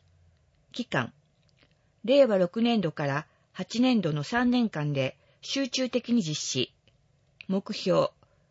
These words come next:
令和八年度末までに市全体で紙を五十パーセント削減。これまでの成果、令和六年度末。これまで本市で進めてきたペーパーレスの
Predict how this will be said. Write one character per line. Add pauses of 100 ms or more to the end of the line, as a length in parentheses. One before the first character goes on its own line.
(180)
令
和
八
年
度
末
ま
で
に (240)
市
全
体
で (180)
紙
を
五
十
パ
ー
セ
ン
ト
削
減。 (1600)
こ
れ
ま
で
の
成
果、 (540)
令
和
六
年
度
末。 (840)
こ
れ
ま
で (140)
本
市
で
進
め
て
き
た (260)
ペ
ー
パ
ー
レ
ス
の